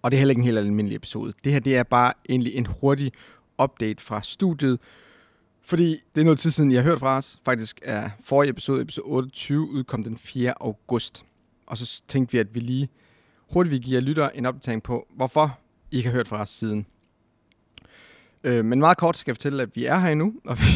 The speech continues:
er begge stadig i live, også Christoffer, selvom I ikke kan høre ham. Sagen er bare den, at siden sidste episode, så er der, øh, sket nogle ting i mit privatliv, som har slået mig lidt omkuld. Øh, noget, som jeg stadig kæmper med, og som lige slog benene væk under mig.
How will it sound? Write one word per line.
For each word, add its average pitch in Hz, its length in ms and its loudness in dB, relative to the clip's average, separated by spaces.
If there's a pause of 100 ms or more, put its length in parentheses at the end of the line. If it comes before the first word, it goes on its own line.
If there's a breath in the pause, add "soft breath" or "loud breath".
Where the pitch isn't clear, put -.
(120)
er 147 80 -10
begge 135 220 0
stadig 170 180 2
i 170 60 2
live, 185 240 0
også 110 160 -6
Christoffer, 170 380 -4
selvom 123 280 -6
I 120 40 -2
ikke 123 100 -6
kan 135 100 -2
høre 131 140 0
ham. 139 160 -2 (840 loud breath)
Sagen 160 220 2
er 139 40 4
bare 127 140 4
den, 131 140 -2
at 131 200 -10
siden 117 240 -6
sidste 208 280 2
episode, 143 440 0
så 143 320 -2
er 120 200 0
der, 104 580 0
øh, 98 80 -8 (100)
sket - 320 -6
nogle 120 100 -2
ting 143 160 -4
i 131 40 -2
mit - 440 -2 (120)
privatliv, 113 600 0 (300)
som 101 440 -6 (440)
har 117 80 -10
slået 110 220 -6
mig 101 100 -6
lidt 101 100 -6
omkuld. 214 340 -2 (520 loud breath)
Øh, 104 680 -2 (520)
noget, 127 180 0
som 123 60 -4
jeg 113 60 -2
stadig 127 200 0
kæmper 165 200 2
med, 147 180 4
og 139 80 2
som 123 300 -2 (100)
lige 131 180 -4
slog - 320 -4
benene 123 340 2
væk 120 160 0
under 107 180 0
mig. 101 120 -8